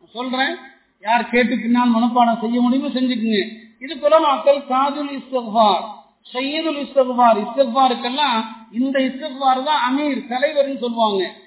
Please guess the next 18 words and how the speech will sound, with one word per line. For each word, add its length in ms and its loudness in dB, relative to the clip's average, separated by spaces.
"அல்லாஹும்ம 380 0
அன்த 400 2
ரப்பி, 420 0
லா 240 4
இலாஹா 360 0
இல்லா 440 -2
அன்த், 160 -4
ஹலக்தனி, 800 2
வ 60 4
அனா 240 4
அப்துக், 500 0
வ 40 -4
அனா 280 2
அலா 240 6
அஹ்திக, 580 2
வ 100 4
வஅதிக 500 4
மஸ்ததஅது, 760 0